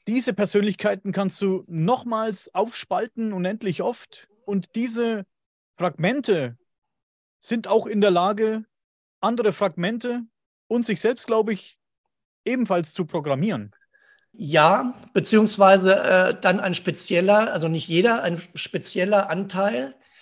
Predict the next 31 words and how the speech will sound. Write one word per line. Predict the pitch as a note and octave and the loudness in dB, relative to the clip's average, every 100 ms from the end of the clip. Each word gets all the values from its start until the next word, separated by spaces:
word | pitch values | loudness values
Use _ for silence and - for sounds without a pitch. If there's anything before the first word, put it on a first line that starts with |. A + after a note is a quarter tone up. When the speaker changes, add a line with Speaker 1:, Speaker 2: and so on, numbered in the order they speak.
| _ _ - | _ _ -4
Speaker 2:
der | F3 F3+ | 2 2
quasi | F#3 F#3+ E3 G#3 F#3 | 2 0 0 2 -2
dann | F#3+ F3 | -4 -4
in | - F#3 | -4 -4
dieser | F3 F3 | -4 -4
inneren | - F3+ E3 D#3 | -4 -6 -6 -2
Welt | D#3 D#3+ - | -2 -2 -2
ausgebildet | F3+ F#3+ F#3+ A3 G#3 - | -4 -4 -4 -2 -2 -2
wurde | F#3+ G3+ | -2 -2
als | F3 - | -6 -6
Programmierer, | F#3+ G3+ F#3 F3+ F#3 G#3 G#3+ A3 - | -6 -2 0 0 0 0 -2 -6 -2
der | E3 | -2
kann | E3 F3+ | 0 -2
das | D#3+ D3 - | -2 -4 -4
dann. | C#3+ C#3 | -8 -6
Und | E3+ F#3+ | -2 0
das | G3+ | 2
ist | A#3 | 0
schon | - G3+ | 0 0
seit | G3 E3+ - | 2 -2 -2
Jahrzehnten | D#3 - G3+ G3 | -8 -2 -4 -2
bekannt, | E3+ D#3+ D#3 E3 A#3+ - _ _ _ _ _ _ _ - | -6 -4 -2 -2 -4 -10 _ _ _ _ _ _ _ 0
ähm, | F3 F3 E3+ E3+ | 2 2 0 0
dass | C#4+ D4 | -2 0
es | G#3+ F#3+ - | -4 -4 -6
verschiedene | - E3+ - G3 F#3 | -4 -4 -2 -2 -2
Anteile | E3 D#3+ D3 | -2 -2 -2
gibt, | C#3 A#3+ A#3 | -2 -6 -6
also | - E3+ B3+ - | -6 -6 -6 0
innere | A3+ A3+ D3+ D3 | 4 4 2 -2
Anteile, | D3 C#3+ D3 C#3 D#3 G3+ G#3+ | -4 -6 -6 -4 -4 -4 -6